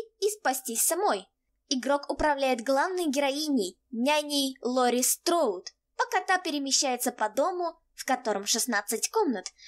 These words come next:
в поисках спасения от убийцы. Экран поделён на две части, каждая из которых является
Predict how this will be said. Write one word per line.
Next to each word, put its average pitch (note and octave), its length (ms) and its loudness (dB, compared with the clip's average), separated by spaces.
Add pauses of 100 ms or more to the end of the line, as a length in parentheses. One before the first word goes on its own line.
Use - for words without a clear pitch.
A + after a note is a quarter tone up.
(140)
в - 160 -4
поисках A4 480 0
спасения B3+ 640 0
от A#3 240 -2
убийцы. A#3+ 600 0 (500)
Экран A#4 440 0
поделён F4+ 380 2
на E4+ 120 2
две D#4+ 180 0
части, F4 580 0 (220)
каждая C#4 380 0
из A#3+ 120 0
которых G4 460 -2
является G4 420 0